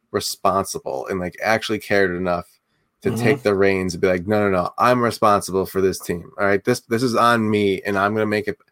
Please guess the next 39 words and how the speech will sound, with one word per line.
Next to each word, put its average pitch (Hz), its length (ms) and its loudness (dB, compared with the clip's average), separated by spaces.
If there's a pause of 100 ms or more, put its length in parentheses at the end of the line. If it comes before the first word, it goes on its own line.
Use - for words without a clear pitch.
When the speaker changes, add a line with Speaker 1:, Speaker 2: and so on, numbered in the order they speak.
(420)
Speaker 1:
It's 110 120 -10
been 123 260 0
ten 151 540 -4 (120)
effing 127 680 -4
years. 107 760 -2 (220)
Speaker 2:
Mm-hmm. 135 340 -2
Speaker 1:
All 95 100 2
right. 104 200 4
And 104 220 -2
maybe 120 520 2
they 104 200 0
had 95 480 2
s-, - 280 -14 (1120)
Ryan 104 240 2
O'Reilly 95 420 2
for, 87 480 -4 (520)
like, 95 160 -4
a 87 100 -2
little 104 300 6
bit 92 180 4
before 98 320 0
he 98 60 6
lost 95 280 0
his 95 140 -4
love 95 560 0
of 92 140 -6
hockey 90 500 -4
from 92 220 -6
being 90 180 -2
here. 82 240 -6
And, 95 100 -4
like, 92 200 -6 (280)
maybe 107 640 0
Steve 110 440 -2
Ott 104 300 4
was, 92 140 -2
like, 95 200 -2
sort 107 480 2
of 98 340 2